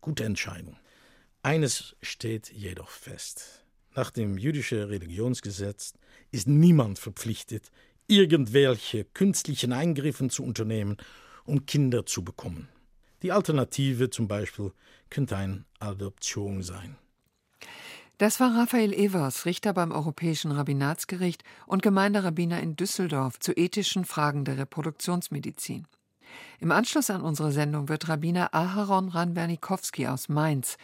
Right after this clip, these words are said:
Speaker 2: den Wochenabschnitt der Torah, der fünf Bücher Mose, auslegen. Doch zunächst geht es um eine neu aufgelegte historische Graphic Novel,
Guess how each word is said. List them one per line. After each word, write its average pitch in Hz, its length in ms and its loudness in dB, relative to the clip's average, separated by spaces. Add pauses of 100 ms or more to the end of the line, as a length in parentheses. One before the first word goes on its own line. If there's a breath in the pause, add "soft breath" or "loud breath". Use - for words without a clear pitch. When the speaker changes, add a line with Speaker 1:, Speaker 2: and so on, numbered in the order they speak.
(260 loud breath)
Speaker 2:
den 151 160 0
Wochenabschnitt 143 640 -2
der 123 120 -2
Torah, 143 440 0
der 165 100 -4
fünf 135 280 -6
Bücher 160 280 -2
Mose, 160 360 0
auslegen. - 520 -6 (760 loud breath)
Doch 196 120 2
zunächst 240 400 4
geht 220 240 4
es 220 180 0
um 180 200 0
eine 165 300 0
neu 165 280 2
aufgelegte 175 640 -2
historische 156 800 -4
Graphic 143 480 0
Novel, 151 380 2